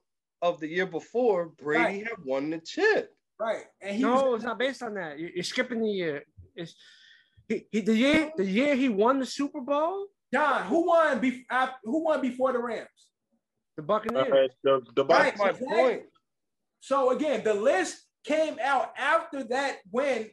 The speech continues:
Speaker 2: and Brady was at seven. Now the list come out after the Rams win, and Brady's at one. How is he at one?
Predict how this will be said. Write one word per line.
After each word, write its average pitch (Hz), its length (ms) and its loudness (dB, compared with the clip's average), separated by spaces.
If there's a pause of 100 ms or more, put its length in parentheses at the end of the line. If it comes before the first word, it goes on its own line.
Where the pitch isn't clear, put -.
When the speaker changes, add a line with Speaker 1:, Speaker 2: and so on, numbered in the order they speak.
Speaker 2:
and 226 180 -6
Brady 254 300 0
was 240 160 -4
at 240 220 -4
seven. 269 540 -4 (2250)
Now 254 540 0 (360)
the 247 120 4
list 320 300 0
come 302 200 2
out 262 220 4
after 262 300 0
the 214 100 -2
Rams 294 480 -2
win, 240 240 -4
and 233 180 -6
Brady's 262 380 0
at 226 340 2
one. 262 280 2
How 269 300 0
is 262 80 -4
he 269 160 -4
at 190 220 -6
one? 302 260 -2